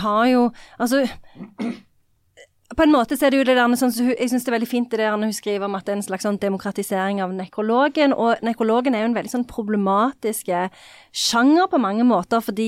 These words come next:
at det er bare noen få som har fått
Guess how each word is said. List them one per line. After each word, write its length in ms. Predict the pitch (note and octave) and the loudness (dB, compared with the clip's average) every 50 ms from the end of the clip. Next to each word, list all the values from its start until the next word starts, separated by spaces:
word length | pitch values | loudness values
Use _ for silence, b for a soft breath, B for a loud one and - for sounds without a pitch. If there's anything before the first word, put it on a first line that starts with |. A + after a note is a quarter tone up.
| A3+ A3+ | 0 0
at 140 | G#3+ G3+ - | 0 0 -2
det 160 | A3 G#3+ A3 | -2 -2 0
er 60 | G3 - | 0 0
bare 240 | G3 E3 E3+ G#3 A3+ | 0 2 2 2 2
noen 520 | A3 A3+ A3 G3 D#3 D3 D3+ - G3+ G#3 - | 2 2 2 2 0 -2 -4 -4 -6 -6 -6
få 380 | - - G3 F#3+ G3+ A3 B3 A#3+ | -8 -6 -2 0 2 2 0 0
som 160 | - F#3+ G3 | -2 -2 -4
har 100 | G3 - | -4 -6
fått 220 | - F#3+ F#3+ - | -6 -10 -8 -8